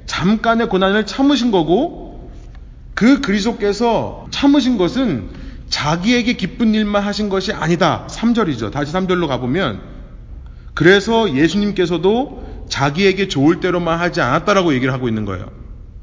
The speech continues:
그 영광에 이르기 위해 당하는 비방, 그 비방은 실은 하나님을 조롱하는 사람들의 비방입니다.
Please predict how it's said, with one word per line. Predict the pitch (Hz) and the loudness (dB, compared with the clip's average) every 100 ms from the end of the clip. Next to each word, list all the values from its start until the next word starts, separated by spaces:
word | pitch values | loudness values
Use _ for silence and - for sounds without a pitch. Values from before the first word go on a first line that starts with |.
| - - - - - | -18 -20 -20 -16 2
그 | 214 277 | 6 6
영광에 | 160 180 226 226 226 | 6 2 2 2 2
이르기 | 220 202 202 208 190 | 0 0 0 0 0
위해 | 208 196 | 2 2
당하는 | 165 185 190 139 | 2 2 2 2
비방, | 139 156 180 98 85 - - - - - - | 2 2 0 -2 -8 -14 -16 -18 -18 -16 0
그 | 214 - | 2 2
비방은 | 165 170 208 214 220 | 2 2 4 2 0
실은 | - 226 254 139 127 | 0 0 0 -2 -6
하나님을 | - 277 311 302 285 285 196 | -4 2 4 4 4 2 2
조롱하는 | 160 185 196 190 185 | 2 2 2 0 0
사람들의 | 185 190 180 202 | 0 0 0 2
비방입니다. | 151 151 143 120 107 98 | 2 2 2 0 -2 -6